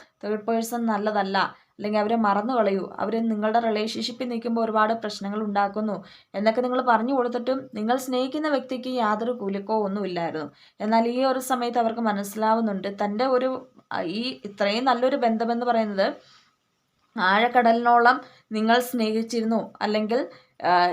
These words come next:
എൻ്റെ സ്നേഹം അവൾ അല്ലെങ്കിൽ അവൻ ഒരുപാട് മനസ്സിലാക്കിയിട്ടുണ്ടായിരുന്നു. എന്നാൽ തേർഡ് പേഴ്സൺ വന്നപ്പോഴാണ് കൂടുതലായിട്ട് പ്രശ്നങ്ങൾ ഉണ്ടായിട്ടുള്ളത് എന്നുള്ളൊരു തിരിച്ചറിവ് ഈ ഒരു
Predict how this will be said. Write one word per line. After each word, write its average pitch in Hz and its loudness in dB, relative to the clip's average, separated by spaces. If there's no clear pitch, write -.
എൻ്റെ 214 2
സ്നേഹം 226 0
അവൾ 220 4
അല്ലെങ്കിൽ 233 0
അവൻ 226 4
ഒരുപാട് 226 2
മനസ്സിലാക്കിയിട്ടുണ്ടായിരുന്നു. 214 -2
എന്നാൽ 202 0
തേർഡ് 226 2
പേഴ്സൺ 285 0
വന്നപ്പോഴാണ് 269 2
കൂടുതലായിട്ട് 247 0
പ്രശ്നങ്ങൾ 247 -6
ഉണ്ടായിട്ടുള്ളത് 240 0
എന്നുള്ളൊരു 220 0
തിരിച്ചറിവ് 208 -2
ഈ 202 -4
ഒരു 202 -4